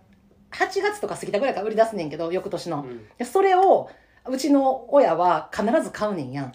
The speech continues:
Speaker 2: いはい。毎年？
Speaker 1: ほんで、毎年な、
Speaker 2: あー。
Speaker 1: 絶対買うねん。で、それな、なんかな、あの、旧世紀学とかで、今な、占いめっちゃ流行ってるからさ、
Speaker 2: 流行ってるな。
Speaker 1: そう、なんかその、人の人生ってか、いろんな人を、なんかその、九個の星に分けて、
Speaker 2: うんうんうん。
Speaker 1: で、それとなんか、き-、い-、吉報とか、方位とか、
Speaker 2: うんうんうんうん。
Speaker 1: 吉凶とかあるやん。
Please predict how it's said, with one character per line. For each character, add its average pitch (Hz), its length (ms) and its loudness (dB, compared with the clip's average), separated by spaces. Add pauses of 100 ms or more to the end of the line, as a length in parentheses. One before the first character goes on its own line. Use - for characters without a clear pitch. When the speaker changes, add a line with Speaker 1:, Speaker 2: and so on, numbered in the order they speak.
(140)
Speaker 2:
い - 20 -14
は 110 60 -16
い。 107 280 -20
毎 123 180 -6
年？ 131 120 -8
Speaker 1:
ほ 262 100 2
ん 254 80 2
で、 - 60 -4
毎 190 180 0
年 196 180 -8
な、 208 140 0
Speaker 2:
あ 233 60 -2
ー。 - 20 -4
Speaker 1:
絶 240 160 0
対 226 140 2
買 226 100 -2
う 196 60 -2
ね 165 100 -4
ん。 196 40 -8
で、 196 60 -12
そ 370 120 -2
れ 349 80 0
な、 320 180 0
な 214 80 -2
ん - 20 -6
か 170 60 -8
な、 143 260 -8
あ 156 80 -8
の、 147 380 -8
旧 440 200 6
世 403 220 4
紀 320 120 -6
学 185 120 -8
と - 60 -12
か 135 80 -12
で、 - 80 -12
今 180 160 -2
な、 170 120 -6
占 359 260 4
い 349 60 0
め 170 100 0
っ - 20 -10
ち - 100 -14
ゃ - 80 -10
流 214 60 -2
行 262 80 -2
っ - 80 -14
て 247 80 -2
る 233 80 -2
か 170 60 -6
ら 120 100 0
さ、 175 120 0
Speaker 2:
流 165 40 2
行 156 60 0
っ - 20 -2
て 117 60 -4
る 107 60 -4
な。 104 60 -12 (120)
Speaker 1:
そ 220 100 0
う、 208 40 2
な 226 80 2
ん - 20 -
か 202 40 -10
そ 233 60 0
の、 220 100 0 (600)
人 349 200 0
の 330 140 4
人 285 220 2
生 151 240 -2
っ - 80 -16
て - 100 -14
か、 147 140 -6 (120)
い 247 60 -8
ろ 240 80 -2
ん 247 40 2
な 233 40 4
人 285 260 2
を、 - 80 6
な 196 60 -2
ん 180 40 -10
か - 60 -14
そ 190 60 -8
の、 165 220 -8
九 349 200 6
個 175 120 -2
の 156 60 -2
星 226 220 -4
に 208 80 0
分 160 220 -2
け 175 60 -8
て、 269 300 4
Speaker 2:
う - 20 -10
ん - 20 -12
う - 20 -12
ん - 20 -16
う 101 160 -14
ん。 - 20 -14
Speaker 1:
で、 277 80 -2
そ 320 100 -2
れ 339 80 0
と 339 120 2
な 214 80 2
ん - 20 -8
か、 151 80 -10
き-、 - 360 -8 (240)
い-、 208 440 -8 (180)
吉 285 320 -6
報 233 160 4
と 196 100 -8
か、 135 100 -16
方 262 300 6
位 143 120 -2
と 143 100 -12
か、 151 320 2
Speaker 2:
う - 20 0
ん - 0 -
う - 40 0
ん - 20 0
う - 40 0
ん - 0 -
う - 20 -4
ん。 123 60 -8
Speaker 1:
吉 123 120 -2
凶 196 100 2
と 165 60 -6
か 165 60 -2
あ - 20 0
る 180 60 0
や 156 80 -2
ん。 - 20 -18